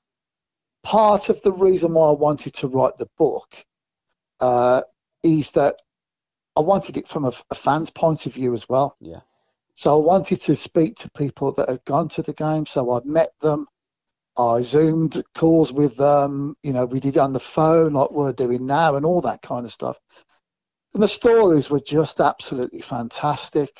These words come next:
Speaker 1: You know, you, you, I, I went through the emotions with them. I felt like I'd been there with them.
Speaker 2: Mm.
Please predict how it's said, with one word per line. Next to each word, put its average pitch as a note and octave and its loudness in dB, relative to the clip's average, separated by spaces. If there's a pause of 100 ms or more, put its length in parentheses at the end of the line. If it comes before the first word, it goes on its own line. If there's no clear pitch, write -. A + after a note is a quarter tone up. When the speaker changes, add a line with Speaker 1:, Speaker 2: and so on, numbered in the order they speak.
(160)
Speaker 1:
You E3+ 0
know, B2 2 (280)
you, F3 -4
you, F#3 -8 (420)
I, E3 2
I F#3 2
went A#3 0
through G3+ 2
the D#3 0
emotions A3 0
with G#3 4
them. G3+ 2
I F#3+ -2
felt A#3 2
like E3 0
I'd C3 -6
been F#3 -4
there F#3+ 0
with F#3+ -8
them. F#3+ -2
Speaker 2:
Mm. F#2 -18